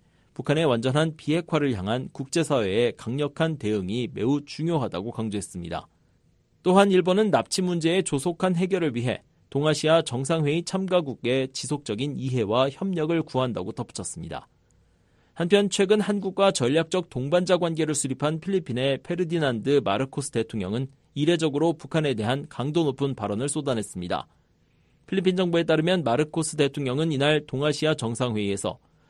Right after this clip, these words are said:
북한의 대륙간 탄도미사일 발사가 영내 평화와 안보, 안정을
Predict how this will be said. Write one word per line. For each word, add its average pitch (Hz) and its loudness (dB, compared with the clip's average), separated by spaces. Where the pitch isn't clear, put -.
북한의 151 2
대륙간 156 0
탄도미사일 180 0
발사가 113 -4
영내 147 2
평화와 175 2
안보, 101 -4
안정을 131 0